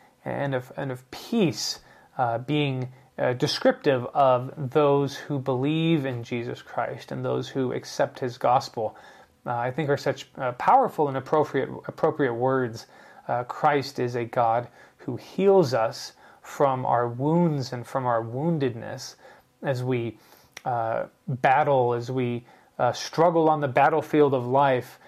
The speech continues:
Uh, we are each, we each endure different wounds, and we each endure, uh, different areas in which we stand in need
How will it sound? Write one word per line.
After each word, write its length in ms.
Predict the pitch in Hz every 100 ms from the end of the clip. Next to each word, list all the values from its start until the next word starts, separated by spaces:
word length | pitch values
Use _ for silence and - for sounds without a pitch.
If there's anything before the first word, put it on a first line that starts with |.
| - _
Uh, 180 | - 123
we 140 | 123 131
are 120 | 127
each, 400 | 143 170 - - - _ -
we 120 | 139
each 400 | 160 190 185 -
endure 380 | 147 127 147 147
different 360 | 143 - 123
wounds, 540 | 123 127 160 156 147 135
and 140 | 131
we 80 | 139
each 260 | 147 156 147
endure, 480 | 135 139 147 139 - - - -
uh, 240 | 127 120 123
different 420 | 127 143 - 139
areas 360 | 143 147 143 127
in 180 | 131 127
which 200 | 139 -
we 100 | 135
stand 480 | - - 147 147 135
in 260 | 131 139
need 520 | 156 185 175 131 120